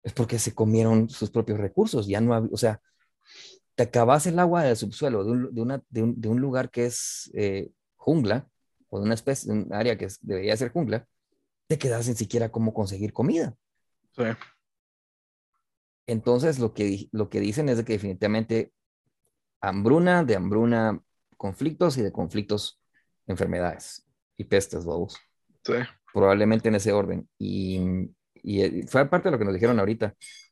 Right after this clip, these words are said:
Speaker 1: Eh, no lo había escuchado tan, tan así organizado as-, desde hace añ-, añales, porque tenía mucho de no ver, de ver, no ver nada de los mayas. Y, mm,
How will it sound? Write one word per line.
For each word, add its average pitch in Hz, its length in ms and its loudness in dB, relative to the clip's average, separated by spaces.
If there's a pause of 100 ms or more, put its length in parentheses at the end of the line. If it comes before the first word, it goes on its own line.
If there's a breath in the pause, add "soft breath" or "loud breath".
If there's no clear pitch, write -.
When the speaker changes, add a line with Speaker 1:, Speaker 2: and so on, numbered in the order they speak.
(120)
Speaker 1:
Eh, 101 500 4
no 110 460 4
lo 139 100 6
había 135 220 4
escuchado 117 340 -2
tan, 120 300 0 (800)
tan 117 160 2
así 120 180 0
organizado 117 640 2
as-, 98 400 -6
desde 98 240 0
hace 98 200 2
añ-, 104 200 2
añales, 101 420 0
porque - 200 -10
tenía 98 200 -4
mucho 110 280 2
de 101 60 2
no 101 180 2
ver, 95 120 0
de 101 100 -2
ver, 98 180 0
no 101 160 0
ver 101 80 2
nada 101 160 2
de 110 80 2
los 95 60 -2
mayas. 117 340 -2 (1080 loud breath)
Y, 104 260 2
mm, 98 640 0